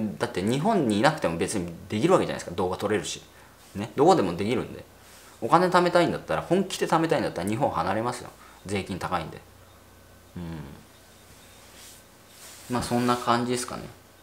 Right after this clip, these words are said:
うん。はい。では終わりたいと思います。YouTube、あ、じゃなくて、あの、ラインですね。ラインの方登録してください。明日の、今日か、今日の十八時、今日の十八時が最終のご案内です。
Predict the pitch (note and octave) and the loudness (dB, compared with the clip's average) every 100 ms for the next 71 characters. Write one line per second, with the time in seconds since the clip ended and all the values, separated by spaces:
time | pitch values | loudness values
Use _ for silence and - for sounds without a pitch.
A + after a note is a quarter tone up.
0 | - G2 F#2 F2 E2+ E2+ - - - - | -8 -6 -4 -6 -10 -12 -16 -20 -20 -20
1 | - - - - - - - - - - | -18 -18 -20 -20 -20 -20 -20 -20 -20 -20
2 | - - G2+ - - - - - - - | -12 -4 -4 -4 -16 -20 -20 -20 -20 -20
3 | - - B2+ C#3 G2+ - - C3+ C3 A#2+ | -20 -10 8 10 12 8 10 10 10 6
4 | G#2 G2 F#2 E2+ D#2+ - - C#3 C#3 C#3 | 2 0 -2 -4 -4 -6 0 4 4 4
5 | B2 D#2 - - G#2 G2+ G2 F#2+ F2 F2+ | 2 0 0 4 4 4 2 0 -2 -4
6 | F2 E2+ D#2+ A#1+ - G#2 G#2 A#2 A2+ A2 | -4 -4 -6 -8 -8 2 4 4 0 -2
7 | F2+ G2+ G#2+ A#2 A2+ A2 G#2 F2 D#2 G#2+ | -4 0 0 2 0 2 2 2 0 2
8 | G2+ G2+ - F#2+ - - - A2+ - - | 2 0 -2 -4 -4 -6 0 2 2 2
9 | F3 E3 - - - - - - G3+ D#3+ | 6 6 4 -2 -16 -20 -18 4 6 6
10 | - - E3+ D3 F#2 F#2+ F#2 G2+ G#2 G2 | 2 2 6 6 4 0 0 2 2 2
11 | G2+ - B2 A2 - - D3 A2 F#2 A2+ | 0 -2 -4 -4 -4 0 2 2 0 -2
12 | A#2+ B2 B2+ A2 G2+ F#2+ - G2+ G2 A2 | -2 -4 -4 -4 -2 -2 -2 -2 -2 -2
13 | A2 G#2 F2+ F2 D#2+ - - | -2 0 0 0 -4 -8 -12